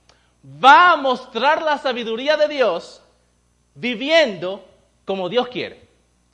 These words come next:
Por eso es que dice, "¿Quién es sabio y entendido entre vosotros? Muestre por la buena conducta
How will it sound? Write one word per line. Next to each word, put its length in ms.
Por 100
eso 140
es 80
que 80
dice, 220
"¿Quién 200
es 140
sabio 260
y 40
entendido 320
entre 160
vosotros? 500
Muestre 640
por 200
la 160
buena 560
conducta 960